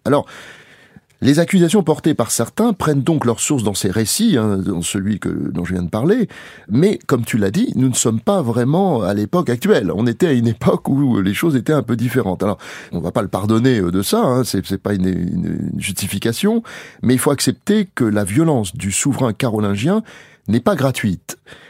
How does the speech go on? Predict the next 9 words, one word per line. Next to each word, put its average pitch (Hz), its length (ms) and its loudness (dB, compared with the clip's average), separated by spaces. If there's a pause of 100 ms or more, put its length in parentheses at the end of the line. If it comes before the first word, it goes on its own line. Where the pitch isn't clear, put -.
(160)
Elle 127 160 4
est 127 60 4
plutôt 185 400 2
la 107 100 2
conséquence 180 640 0
de 117 80 -2
sa 127 220 -2
foi - 320 -4 (100)
inébranlable 151 800 2